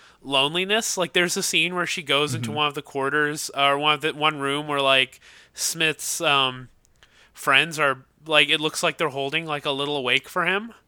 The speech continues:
Speaker 1: And they
Speaker 2: Uh-huh.
Speaker 1: just stare at her. Like, it's like she wants to go in. They just stare at her, and she just closes the door and leaves. And it's
Speaker 2: Yeah.
Speaker 1: like, "Damn, dude, you can't even find someone to grieve with. That fucking sucks." You know what I mean?
Speaker 2: Yeah,
Speaker 1: Like, just
Speaker 2: yeah.
Speaker 1: having a Coke by yourself.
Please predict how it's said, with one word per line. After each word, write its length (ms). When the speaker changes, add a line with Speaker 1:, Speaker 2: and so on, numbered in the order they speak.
Speaker 1:
And 160
they 60
Speaker 2:
Uh-huh. 40
Speaker 1:
just 500
stare 460
at 120
her. 420
Like, 220
it's 140
like 140
she 140
wants 300
to 80
go 180
in. 100
They 140
just 180
stare 300
at 60
her, 120
and 80
she 140
just 120
closes 300
the 80
door 300
and 120
leaves. 680
And 80
it's 140
Speaker 2:
Yeah. 220
Speaker 1:
like, 120
"Damn, 300
dude, 200
you 80
can't 220
even 160
find 260
someone 220
to 100
grieve 360
with. 240
That 200
fucking 300
sucks." 580
You 120
know 80
what 60
I 40
mean? 240
Speaker 2:
Yeah, 100
Speaker 1:
Like, 100
just 160
Speaker 2:
yeah. 180
Speaker 1:
having 260
a 60
Coke 400
by 140
yourself. 640